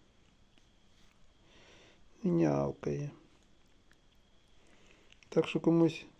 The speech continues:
кому треба такий котик, щоб був як друг в сім'ї, то можна, ми можемо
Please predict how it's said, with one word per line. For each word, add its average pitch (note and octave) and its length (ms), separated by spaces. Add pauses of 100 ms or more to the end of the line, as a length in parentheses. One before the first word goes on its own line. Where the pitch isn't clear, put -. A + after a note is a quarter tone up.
(160)
кому E3 220
треба E3+ 280
такий D#3 320
котик, G#3 520 (3000)
щоб C#3+ 260 (480)
був D3+ 240
як C#3+ 180
друг D3 540 (1400)
в - 60
сім'ї, F#3+ 640 (1800)
то C#3+ 280
можна, C#3 440 (2500)
ми C#3+ 160
можемо C3 500